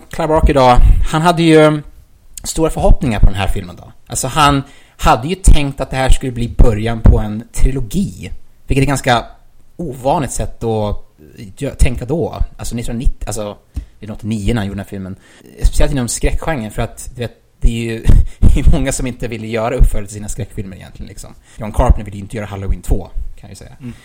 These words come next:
Speaker 1: Så, nej, han hade ju liksom tänkt ut en trilogi och allting, och att det skulle bli en serie av filmer och allt det här. Det skulle liksom bli,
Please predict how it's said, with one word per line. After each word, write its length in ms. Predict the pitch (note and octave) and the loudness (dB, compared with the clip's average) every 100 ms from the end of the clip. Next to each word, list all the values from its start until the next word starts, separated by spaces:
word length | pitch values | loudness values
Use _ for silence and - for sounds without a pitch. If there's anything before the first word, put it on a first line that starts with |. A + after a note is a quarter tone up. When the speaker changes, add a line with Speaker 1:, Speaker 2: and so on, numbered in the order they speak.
| _ _ - | _ _ -14
Speaker 1:
Så, 520 | - B2+ A#2 A#2 A2+ | -8 -6 -4 -6 -8
nej, 140 | C#3 | -10
han 80 | C#3+ | -8
hade 140 | E3+ E3+ | -8 -8
ju 320 | D3+ C3+ D3+ - _ | -10 -12 -16 -18 _
liksom 220 | - C#3+ | -16 -12
tänkt 160 | D3 | -10
ut 160 | D3 - | -10 -12
en 60 | C3+ | -4
trilogi 440 | D3 C3 A#2+ C3 | -4 -4 -6 -6
och 60 | B2 | -6
allting, 500 | A#2 C#3+ D3+ B2+ A2+ | -6 -8 -6 -6 -8
och 60 | |
att 60 | G#2+ | -10
det 60 | |
skulle 120 | - A#2 | -12 -12
bli 80 | A#2+ | -12
en 60 | |
serie 720 | - - A#2 D#3 C#3+ G#2+ G2 | -10 -8 -6 -2 -2 -4 -8
av 40 | E2+ | -12
filmer 440 | G#2 F2 F2 F2 | -12 -12 -16 -18
och 80 | E2+ | -18
allt 140 | G2+ - | -20 -18
det 60 | |
här. 200 | G2 F#2+ | -16 -16
Det 60 | G2+ | -16
skulle 180 | - C#3 | -10 -10
liksom 180 | C#3 | -8
bli, 240 | C#3 C3 | -6 -6